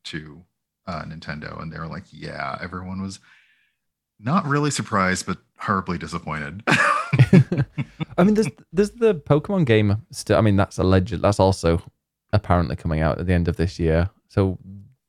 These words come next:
Speaker 2: yeah, I would be surprised if a
Speaker 1: Oh,
Speaker 2: Pokemon
Speaker 1: right.
Speaker 2: and Zelda game came out at the same time. Mm. But then,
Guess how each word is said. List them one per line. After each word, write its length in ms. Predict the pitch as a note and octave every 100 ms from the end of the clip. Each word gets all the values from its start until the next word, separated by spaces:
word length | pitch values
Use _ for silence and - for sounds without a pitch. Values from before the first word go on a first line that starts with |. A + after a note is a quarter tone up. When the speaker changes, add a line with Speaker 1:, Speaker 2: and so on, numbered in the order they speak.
| -
Speaker 2:
yeah, 260 | G2+ E2+ D#2
I 100 | G#2
would 140 | G#2
be 80 | G#2
surprised 360 | - - F2+ F2+
if 100 | F#2
a 20 |
Speaker 1:
Oh, 40 |
Speaker 2:
Pokemon 420 | - F#2+ G#2+ F#2 F2+
Speaker 1:
right. 160 | -
Speaker 2:
and 80 | G2
Zelda 380 | F#2 F#2+ F#2 F#2
game 200 | F#2 F2+
came 200 | - F2
out 180 | D2+ C2
at 100 | D2
the 60 |
same 300 | - E2 E2
time. 320 | E2 D2+ C#2+ G2+ _ _ _ _ _ _ _ _ _ _ _ -
Mm. 220 | F2+ - - _ _ -
But 100 | G2+
then, 260 | F2+ F2